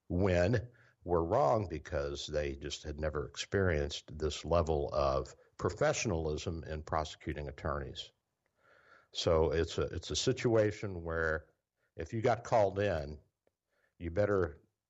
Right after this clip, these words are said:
make sure that your nose was clean. Otherwise, they're going to uncover things that are unrelated to the investigation at hand. But it's like if you come in my office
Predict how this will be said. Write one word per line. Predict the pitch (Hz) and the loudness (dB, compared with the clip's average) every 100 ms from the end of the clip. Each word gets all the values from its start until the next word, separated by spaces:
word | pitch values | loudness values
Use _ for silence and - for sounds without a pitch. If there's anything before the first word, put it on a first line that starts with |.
| _ 113 | _ -4
make | 92 - | -4 -2
sure | 107 98 | -2 -2
that | 82 | -4
your | 80 80 | -6 0
nose | 98 139 - | 2 2 0
was | 95 - | -4 -4
clean. | - 85 85 87 | -4 -2 0 0
Otherwise, | 98 92 85 82 80 | 0 2 2 2 0
they're | 90 82 | -4 -4
going | 90 85 | -4 -6
to | - 85 80 | -4 -4 -2
uncover | 76 - 85 82 76 76 | -4 -2 0 0 -2 -2
things | 78 73 73 71 - - _ - _ | -2 -2 -4 -6 -8 -12 _ -20 _
that | - 80 | -2 0
are | 73 | 0
unrelated | 127 139 113 90 104 110 85 | 2 2 4 4 4 4 0
to | - 85 76 | -4 -6 -6
the | 71 69 65 - _ _ _ _ - | -8 -8 -10 -14 _ _ _ _ -8
investigation | 78 82 90 - 82 85 78 80 | -2 2 2 0 -2 0 -2 -6
at | 73 | -6
hand. | - 131 123 92 90 - - - - | -2 0 0 0 -4 -10 -20 -20 -6
But | 104 156 98 104 | 0 2 2 -2
it's | 95 - | -6 -2
like | 101 92 - - _ _ - | 0 0 -4 -18 _ _ -14
if | 90 | -8
you | 101 | -8
come | 90 113 | -2 0
in | 107 90 | 0 2
my | 85 80 | 0 2
office | 78 78 85 107 - | 0 0 -2 -6 -8